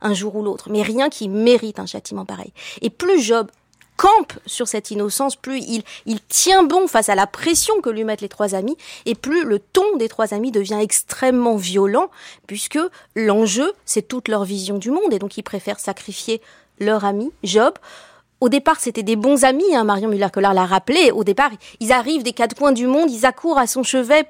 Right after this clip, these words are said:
pour, pour, euh, veiller à ses côtés pendant les huit jours de deuil. Et d'ailleurs, au départ, il lui propose une solution qui peut être une solution d'amitié. Il lui propose un moyen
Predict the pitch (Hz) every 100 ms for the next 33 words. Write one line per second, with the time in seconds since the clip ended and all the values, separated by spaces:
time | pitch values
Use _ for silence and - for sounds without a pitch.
0 | _ 254 262 - - - 247 233 - -
1 | 71 - - - 73 247 220 294 269 320
2 | 320 254 294 - 285 - 320 330 262 254
3 | 254 233 247 240 233 240 285 370 - -
4 | - - _ - 302 - - 262 381 349
5 | 240 254 339 330 240 226 254 302 254 240
6 | 233 226 - 311 - - 247 320 - 277
7 | - 233 226 247 226 202 220 226 240 -
8 | 427 - - - - 247 262 - 277 339
9 | 370 - 240 254 254 254 311